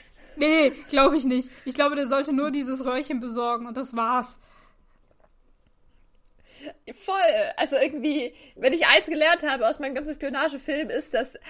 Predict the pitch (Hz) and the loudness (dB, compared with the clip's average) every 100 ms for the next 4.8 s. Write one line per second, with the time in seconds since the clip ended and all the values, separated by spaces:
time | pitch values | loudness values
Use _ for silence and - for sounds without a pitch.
0 | - 269 359 330 - 320 359 269 311 320 | 2 4 4 2 -4 -6 -2 -2 0 -2
1 | 359 302 - 311 - 240 233 240 269 311 | -2 -4 2 2 2 0 0 0 -2 -2
2 | - 269 220 311 - 240 311 294 - 320 | -6 -4 -2 -2 -2 -4 -4 -6 -2 -2
3 | 311 - - 285 285 269 _ _ 277 269 | -2 -4 -8 -6 -6 -8 _ _ -6 -2
4 | 311 202 - - - 233 226 196 | -2 -2 -10 -12 -8 -6 -6 -6